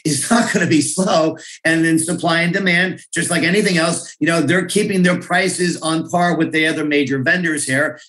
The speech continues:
And, you know, it's been a, a really good year and a half. If you're a mover in this tri-state area, if you haven't had a good year and a half, something's wrong with you.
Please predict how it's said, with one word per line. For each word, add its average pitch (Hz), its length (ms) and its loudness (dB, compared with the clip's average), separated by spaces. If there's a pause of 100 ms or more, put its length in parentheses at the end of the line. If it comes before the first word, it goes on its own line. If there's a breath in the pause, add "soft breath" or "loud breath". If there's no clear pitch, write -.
(120)
And, 156 480 0
you 160 80 0
know, 156 160 2
it's 160 280 -2
been 175 280 0
a, 143 420 0
a 139 100 0
really 175 280 4
good 156 180 2
year 160 180 2
and 160 100 -2
a 156 40 -2
half. 165 180 0
If 143 100 -2
you're 190 180 2
a 233 60 -2
mover 202 360 -2
in 185 100 -2
this 180 160 -2
tri-state 170 460 -2
area, 160 340 0 (200 loud breath)
if 143 120 -2
you 165 140 2
haven't 190 360 0
had 170 200 0
a 156 80 -4
good 156 160 0
year 160 180 2
and 160 80 -2
a 156 40 -4
half, 151 220 0
something's 147 420 -4
wrong 131 220 2
with 113 120 -4
you. 87 120 -12